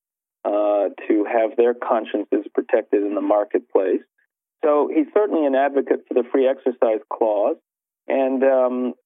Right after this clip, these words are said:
protecting religious minorities. And I think he's also, uh, you know, has an appreciation for the Establishment Clause as well, though we may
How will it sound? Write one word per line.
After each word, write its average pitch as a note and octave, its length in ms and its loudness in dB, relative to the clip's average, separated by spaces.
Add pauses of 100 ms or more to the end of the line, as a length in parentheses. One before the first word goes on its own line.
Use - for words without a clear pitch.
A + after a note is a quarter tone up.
(180)
protecting D#3+ 480 -2
religious C#3+ 420 0
minorities. C3 840 0 (460)
And F3 200 0
I E3+ 80 2
think F3 320 -4
he's D3 280 2 (180)
also, C#3 920 2
uh, B2 480 0 (380)
you C3 80 0
know, A#2 280 0
has D#3 240 0
an C#3 100 0
appreciation C3 800 -2
for B2+ 120 2
the A#2 120 2
Establishment C#3 680 0
Clause A#2 340 0 (400)
as B2 160 2
well, C#3+ 600 2 (360)
though B2 140 2
we C#3 220 -2
may B2 360 0